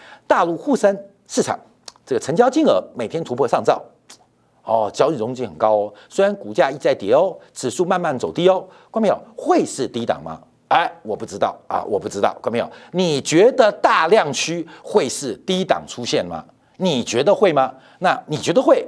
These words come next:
那就会；你觉得不会，你就要小心。好，所以连续的大量啊，没有说天量，每一天，今天以前，每一天成交金额都在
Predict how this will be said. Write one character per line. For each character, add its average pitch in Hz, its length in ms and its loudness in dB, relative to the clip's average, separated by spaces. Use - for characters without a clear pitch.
那 117 100 -6
就 113 120 -6
会； 117 160 0
你 170 120 -2
觉 240 120 0
得 320 60 4
不 196 180 -6
会， 294 200 2
你 85 120 -18
就 113 80 0
要 107 60 2
小 - 140 -8
心。 135 300 -4
好， 87 180 -8
所 160 140 0
以 123 100 0
连 180 280 4
续 247 360 2
的 107 280 2
大 - 220 2
量 165 200 4
啊， 78 160 -16
没 190 120 -2
有 160 60 0
说 180 120 -2
天 175 220 0
量， 120 180 0
每 135 200 -2
一 254 240 2
天， 214 300 2
今 208 160 -4
天 208 160 2
以 110 120 -12
前， 87 200 -6
每 135 180 2
一 208 160 -2
天 185 260 2
成 123 240 -4
交 202 180 2
金 220 160 -2
额 107 320 2
都 139 120 0
在 123 180 0